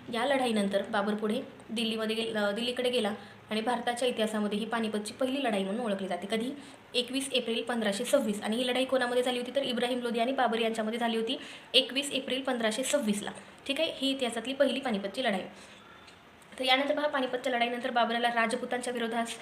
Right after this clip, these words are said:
तोंड द्यावे लागले. मेवाडच्या राज-, अ, राणा संघाने राजपूत राजांना एकत्र आणले. बाबर आणि राणा संघ यांच्यामध्ये खानुआ या ठिकाणी लढाई झाली. या लढाईत राणा संघ आणि त्याच्या सैन्याने पराक्रमाची शर्थ केली. तथापि,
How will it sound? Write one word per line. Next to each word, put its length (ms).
तोंड 160
द्यावे 220
लागले. 240
मेवाडच्या 460
राज-, 240
अ, 220
राणा 260
संघाने 440
राजपूत 560
राजांना 340
एकत्र 300
आणले. 260
बाबर 320
आणि 180
राणा 220
संघ 160
यांच्यामध्ये 500
खानुआ 360
या 100
ठिकाणी 320
लढाई 200
झाली. 220
या 100
लढाईत 640
राणा 260
संघ 220
आणि 280
त्याच्या 200
सैन्याने 340
पराक्रमाची 540
शर्थ 280
केली. 200
तथापि, 360